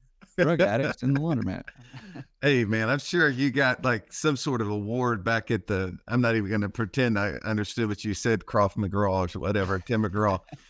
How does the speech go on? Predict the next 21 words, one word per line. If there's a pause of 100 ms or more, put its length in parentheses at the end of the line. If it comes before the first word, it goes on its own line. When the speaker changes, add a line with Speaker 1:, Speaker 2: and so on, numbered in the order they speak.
(320)
Speaker 2:
But,
uh,
y-,
y-,
y-,
your
face
is,
<laughs>
y-, (420)
your
face
of
achievement
is
probably
on
the
wall
there.
And